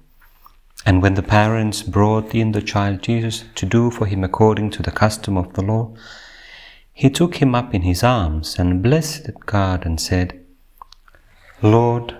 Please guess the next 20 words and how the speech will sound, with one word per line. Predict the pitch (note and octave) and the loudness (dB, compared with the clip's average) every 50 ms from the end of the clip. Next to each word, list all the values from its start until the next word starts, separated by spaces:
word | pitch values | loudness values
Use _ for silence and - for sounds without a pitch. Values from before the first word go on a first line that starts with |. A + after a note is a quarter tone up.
| - - - | -18 -12 -8
now | - A2+ G#2+ G#2+ A2 B2 C3 C#3 C#3 C#3+ C#3 C3+ | -4 -2 0 2 2 2 2 2 2 0 0 -2
lettest | C3 B2+ B2+ B2+ C3 - - B2 A#2+ A#2 - - - - | -2 -2 -4 -4 -4 -6 -6 -4 -4 -6 -8 -4 0 2
thou | G#2+ G#2 G#2 G#2 G#2+ G#2+ - - - - - - - - _ _ | 4 4 4 2 0 -2 -6 -10 -16 -16 -18 -20 -20 -20 _ _
thy | - - G2+ G2 | 2 4 4 4
servant | F#2+ - - D#3 D#3+ D3+ C#3 C#3 A#2+ - | 4 2 0 0 0 2 0 0 -2 -2
depart | B2 A2 - A2+ G#2+ G#2+ - - | -2 0 0 0 0 0 -2 -4
in | F2+ F2+ | -6 -6
peace, | - - F#2+ F2+ E2+ F2 F2 - - - - - _ _ _ - | -6 -6 -4 -4 -4 -4 -4 -6 -8 -12 -12 -16 _ _ _ -6
according | - - - B2 B2 B2 A#2+ A#2 A#2+ A#2 | -4 0 2 2 2 2 0 -2 -4 -6
to | - - | -6 -6
thy | A2 - G2 F#2 | -4 -2 -2 -2
word. | E2+ D2+ D2+ D2+ D2+ D2 - - - - _ _ - - - - - - - _ | -2 -2 -2 -2 -4 -6 -10 -16 -20 -20 _ _ -20 -20 -20 -20 -20 -20 -20 _
For | - - G2+ | -4 0 2
mine | F#2+ A2 A2+ A#2 A#2+ A#2+ | 4 4 4 4 2 0
eyes | B2 B2+ B2+ C3 A#2+ - | 0 0 0 -2 -4 -4
has, | - - A2 G#2 - - - - - - - - - | -2 -2 -2 -2 -2 -4 -8 -10 -12 -12 -12 -12 -6
have | - G#2+ G2+ F2 | -2 -2 -2 -2
seen | - - - E3 D#3+ D3+ | 0 0 2 2 2 2
thy | C3+ C3 A#2+ A2 | 0 0 -2 -2
salvation, | - - G2 F2 E2 E2 D#2+ D#2+ - - E2+ E2 - | -2 -2 -2 -2 0 -2 -2 -2 -4 -6 -6 -6 -8